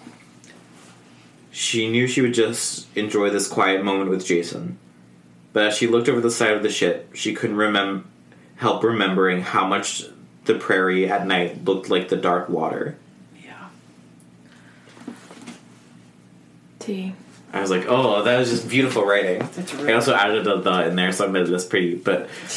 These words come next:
Speaker 1: um, <gasps> also, that reminds me of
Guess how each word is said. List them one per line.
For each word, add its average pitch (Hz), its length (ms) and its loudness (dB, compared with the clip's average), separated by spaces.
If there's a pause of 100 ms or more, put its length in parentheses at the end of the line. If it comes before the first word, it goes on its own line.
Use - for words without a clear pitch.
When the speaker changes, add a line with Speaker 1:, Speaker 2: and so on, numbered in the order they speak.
(100)
Speaker 1:
um, 95 300 0 (1400)
<gasps> 185 180 -8 (140)
also, 156 440 4
that 139 120 4
reminds 143 360 2
me 135 140 4
of 104 360 0